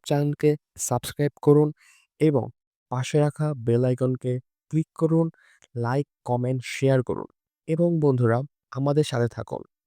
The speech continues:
আর নিচে কমেন্ট করে লিখুন আপনার আগামীকালের ব্যাংক কি। প্রকাশ্যে বলুন, এতে আমরা একে অপরকে দায়িত্বশীল রাখব।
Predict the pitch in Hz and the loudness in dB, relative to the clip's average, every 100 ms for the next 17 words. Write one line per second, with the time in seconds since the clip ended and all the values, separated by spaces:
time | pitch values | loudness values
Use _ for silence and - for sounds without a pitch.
0 | - 107 107 - 113 147 - - _ - | -4 -4 -4 -4 0 0 -2 -8 _ -4
1 | 147 180 185 175 165 117 - 117 - - | -2 0 2 4 4 2 0 -6 -8 -12
2 | - 131 127 - 127 139 160 160 156 151 | -8 -4 -4 -2 0 2 2 2 2 2
3 | 110 113 127 127 113 - _ - - _ | 2 0 0 -2 -8 -12 _ -20 -20 _
4 | 165 - 160 - 160 127 110 - - - | -2 0 -2 2 2 4 0 -2 -8 -2
5 | 156 165 - 120 120 131 - 123 147 143 | 2 2 0 -4 -2 -2 -4 -4 0 0
6 | 143 131 131 110 110 131 - 143 - 131 | 0 0 -2 -2 -4 -4 0 -2 0 0
7 | 110 107 | 0 -2